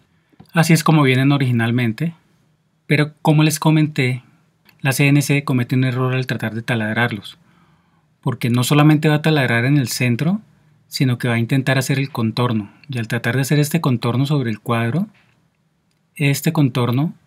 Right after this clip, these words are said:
nos va a abrir la pista. Si la pista da conexión entre estos dos elementos,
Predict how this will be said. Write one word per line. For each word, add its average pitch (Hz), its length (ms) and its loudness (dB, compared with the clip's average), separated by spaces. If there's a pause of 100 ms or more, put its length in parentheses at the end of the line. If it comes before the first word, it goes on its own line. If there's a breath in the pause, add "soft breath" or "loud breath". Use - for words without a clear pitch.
(420)
nos 127 260 0
va 117 60 0
a 120 60 2
abrir 123 180 0
la 135 160 -2
pista. 160 280 2
Si 123 120 -6
la 117 160 -4
pista 135 300 -2
da 147 200 2
conexión 127 640 -2
entre 139 280 -4
estos 123 220 -4
dos 131 140 -2
elementos, 147 640 0